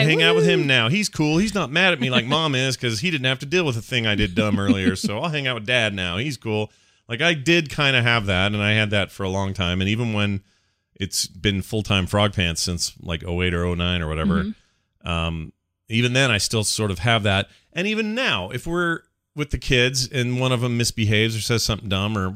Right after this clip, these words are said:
Speaker 1: whatever, I shouldn't say says something dumb, but you know what I mean. <laughs> Uh, then we,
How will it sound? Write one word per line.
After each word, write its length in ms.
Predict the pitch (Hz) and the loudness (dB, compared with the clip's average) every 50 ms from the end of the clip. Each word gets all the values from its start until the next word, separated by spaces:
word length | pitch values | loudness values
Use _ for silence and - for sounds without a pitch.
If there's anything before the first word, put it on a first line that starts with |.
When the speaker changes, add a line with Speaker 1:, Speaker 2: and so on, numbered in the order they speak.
| 101 - - | -8 -14 -12
Speaker 1:
whatever, 540 | 95 104 104 95 87 85 90 95 120 131 - | -6 -4 -2 -2 -2 -2 -2 -4 -4 -4 -8
I 360 | _ _ _ _ _ _ _ | _ _ _ _ _ _ _
shouldn't 200 | - - 92 78 | -8 -6 -6 -4
say 100 | - 78 | -4 -4
says 240 | 71 - - 71 67 | -4 -4 -4 -4 -6
something 240 | - 65 64 - - | -8 -8 -10 -14 -16
dumb, 160 | 64 62 60 67 | -16 -16 -14 -14
but 160 | 71 73 - - | -14 -16 -14 -14
you 80 | 90 90 | -10 -8
know 40 | |
what 100 | 78 69 | -8 -8
I 40 | 64 64 | -10 -12
mean. 160 | 65 67 76 - | -14 -16 -18 -18
<laughs> 760 | _ _ - - - _ - - _ _ _ _ _ _ _ | _ _ -18 -18 -16 _ -20 -20 _ _ _ _ _ _ _
Uh, 360 | 98 101 101 101 98 98 95 92 - - _ _ _ | -2 0 2 2 2 2 2 0 -4 -8 _ _ _
then 720 | - 123 107 98 117 113 113 113 113 117 113 113 104 104 101 | -18 -10 -2 2 4 4 4 4 2 0 -2 -4 -4 -4 -2
we, 140 | 107 110 | -2 0